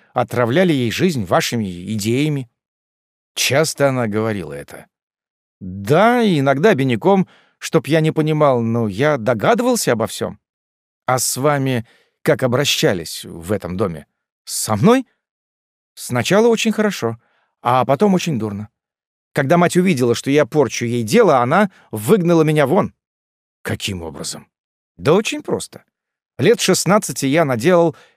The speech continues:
кое-каких глупостей. Тогда эти негодяи, чтоб избавиться от меня, отдали меня в исправительное заведение». Он облокотился на стол, подпёр лицо руками, совершенно пьяный и охваченный непреодолимым желанием говорить о себе.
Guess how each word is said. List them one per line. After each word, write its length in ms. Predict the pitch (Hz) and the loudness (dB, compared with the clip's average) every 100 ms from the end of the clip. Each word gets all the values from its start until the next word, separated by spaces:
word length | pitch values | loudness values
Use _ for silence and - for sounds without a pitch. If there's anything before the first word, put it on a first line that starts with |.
| _ | _
кое-каких 480 | 151 165 151 170 120 | 2 4 2 0 0
глупостей. 640 | 123 127 92 - 87 - _ _ _ _ _ - | 0 -2 -4 -12 -16 -20 _ _ _ _ _ -6
Тогда 300 | 113 107 214 | -4 2 4
эти 240 | 185 - | 4 2
негодяи, 480 | 120 107 117 175 180 | -2 0 0 2 0
чтоб 260 | - 120 104 | -2 -6 -8
избавиться 480 | 92 160 185 147 156 | -2 0 2 2 0
от 120 | 139 | 0
меня, 300 | 143 147 127 - - | -4 -2 -4 -8 2
отдали 400 | 208 170 160 139 | 2 4 2 2
меня 240 | 131 175 | 2 0
в 60 | 147 | 0
исправительное 580 | - 123 151 - 139 113 | -2 -2 -2 -4 -4 -2
заведение». 560 | 117 98 90 82 82 _ _ _ _ _ _ _ _ _ _ _ _ _ _ _ - | -4 -4 -6 -10 -14 _ _ _ _ _ _ _ _ _ _ _ _ _ _ _ -4
Он 140 | 110 | -4
облокотился 580 | 95 101 101 107 92 98 | -2 -4 -6 -8 -8 -8
на 80 | 92 | -8
стол, 340 | - 135 131 _ _ _ _ - | -4 -2 -4 _ _ _ _ -4
подпёр 400 | 139 - 127 101 | -4 -2 -4 -2
лицо 320 | 101 - 101 | -6 -6 -6
руками, 500 | 95 127 135 135 117 _ - | -4 -2 -2 -2 -8 _ -14
совершенно 520 | - 110 - 117 110 | -10 -8 -6 -4 -4
пьяный 500 | - 92 139 113 92 | -6 -4 -2 -2 -4
и 40 | |
охваченный 640 | 90 - 127 117 113 117 104 - - | -6 -4 -4 -4 -6 -6 -8 -14 -10
непреодолимым 760 | 123 123 127 113 113 151 123 107 | -8 -4 -2 0 -2 -2 -2 -4
желанием 520 | 104 117 127 120 110 | -4 -4 -4 -4 -2
говорить 340 | 107 104 101 | -2 -4 -6
о 40 | 110 | -8
себе. 420 | 120 98 - | -6 -8 -10